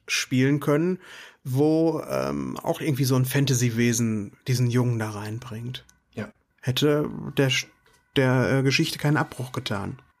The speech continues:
Speaker 1: Simon, ich hab mir am Ende etwas gedacht und da war ich mir gar nicht so sicher. Ich deute die Folge so, dass sie uns sagen will, Charlie ist verdorben und tyrannisch und die Crew,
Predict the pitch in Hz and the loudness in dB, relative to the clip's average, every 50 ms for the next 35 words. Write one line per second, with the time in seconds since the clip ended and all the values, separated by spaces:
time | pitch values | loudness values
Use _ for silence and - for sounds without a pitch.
0 | _ _ _ _ - 175 165 170 180 180 170 151 143 135 139 131 - _ _ _ | _ _ _ _ -8 -4 -2 0 2 4 4 4 4 2 0 -4 -10 _ _ _
1 | - - 175 - - 196 - - 202 196 185 175 - - 165 170 147 170 190 196 | -10 -8 -4 -2 -2 -2 0 2 2 2 2 2 0 0 0 0 2 2 2 2
2 | 190 160 170 - - 175 156 - - - 147 156 156 - - - 151 143 147 147 | 2 2 0 0 0 0 0 0 -2 0 0 0 0 -2 -4 -4 -4 -2 0 0
3 | 165 160 - 170 156 143 147 156 156 147 - 156 143 123 127 127 - - 123 95 | -2 0 0 0 0 2 2 0 0 0 -2 -2 -2 0 -2 -2 -2 -4 -6 -8
4 | 90 - - - - - - - - _ _ - - - - 165 151 202 214 - | -10 -12 -16 -20 -20 -20 -20 -20 -20 _ _ -6 -6 -2 0 2 2 2 2 0
5 | 175 170 151 - - 156 165 151 151 135 127 147 185 175 175 143 - - 165 - | 0 -2 -2 0 2 2 2 2 2 2 2 2 2 0 0 -2 -2 -4 -2 -2
6 | 156 139 123 113 120 135 160 202 190 175 156 139 117 123 123 120 131 156 208 240 | 0 0 0 0 0 0 0 0 0 0 0 0 0 0 2 2 4 2 2 0
7 | 233 - - _ _ _ _ - - 151 165 190 165 151 156 - - 151 131 131 | -2 -8 -16 _ _ _ _ -2 0 2 2 2 2 2 0 0 0 0 0 2
8 | 131 135 170 - 170 - 160 143 127 - 139 135 117 113 120 165 226 254 240 - | 2 2 2 2 0 0 0 -2 -2 -2 -2 0 0 2 2 2 2 2 0 0
9 | - - 160 131 - 143 131 - - - 147 165 214 254 269 277 277 294 | -2 -2 -2 -2 -2 -4 -4 -4 -2 0 2 4 4 4 4 4 2 2